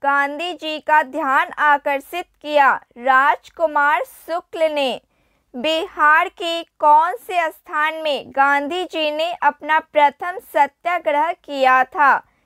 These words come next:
चंपारण। चंपारण में गांधी जी ने अपना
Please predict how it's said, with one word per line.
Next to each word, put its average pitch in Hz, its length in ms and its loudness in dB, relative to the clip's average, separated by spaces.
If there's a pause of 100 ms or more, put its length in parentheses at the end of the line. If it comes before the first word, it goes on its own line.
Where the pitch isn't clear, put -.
(180)
चंपारण। 294 840 2 (420)
चंपारण 294 880 0
में 302 300 -2 (120)
गांधी 277 520 0
जी 302 240 -4
ने 320 160 -4
अपना 302 520 0